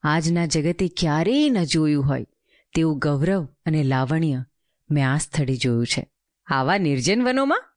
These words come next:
ત્યારે તો વનો ઘણા ગાઢ હશે." "ભય પ્રેરે તેવા," પેલા વ્યક્તિએ કહ્યું.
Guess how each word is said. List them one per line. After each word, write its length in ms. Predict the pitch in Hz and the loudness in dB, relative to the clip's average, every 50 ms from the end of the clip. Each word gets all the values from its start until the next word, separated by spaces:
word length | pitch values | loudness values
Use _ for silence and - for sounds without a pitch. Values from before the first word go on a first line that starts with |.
| _ - | _ -4
ત્યારે 320 | - 139 131 127 135 165 180 | -2 0 0 0 0 0 -2
તો 460 | - 214 214 214 220 214 196 160 - - - - | 0 0 0 2 2 2 0 -2 -4 -6 -10 -8
વનો 360 | 139 127 120 135 131 147 180 185 | -4 -2 -2 0 0 0 0 0
ઘણા 300 | 147 135 135 160 240 285 | 0 0 0 2 0 0
ગાઢ 320 | 208 156 139 147 226 311 | 0 0 0 0 2 0
હશે." 380 | 302 233 - - - 123 113 - _ _ - | 0 0 0 -2 -4 -4 -6 -8 _ _ -4
"ભય 340 | 143 - 160 175 226 294 320 | -2 0 2 2 2 2 0
પ્રેરે 380 | - - 294 294 294 285 285 | 0 0 2 2 2 2 0
તેવા," 400 | 269 - 220 196 160 151 131 120 - _ _ _ _ _ _ | 0 0 -2 0 0 -2 -4 -6 -8 _ _ _ _ _ _
પેલા 180 | - 156 143 147 | -2 -2 0 0
વ્યક્તિએ 440 | 127 127 123 - _ - 156 151 139 | 0 -2 -2 -4 _ -2 -2 -2 -2
કહ્યું. 360 | - 139 117 104 123 113 | -2 -2 -2 -2 -2 -4